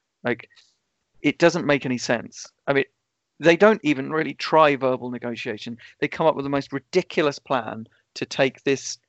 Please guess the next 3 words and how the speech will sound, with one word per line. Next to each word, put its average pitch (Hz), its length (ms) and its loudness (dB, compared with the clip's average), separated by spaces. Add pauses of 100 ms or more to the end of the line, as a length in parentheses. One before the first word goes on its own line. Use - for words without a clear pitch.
(880)
known 175 420 2
felon, 131 580 0 (720)
um, 131 460 2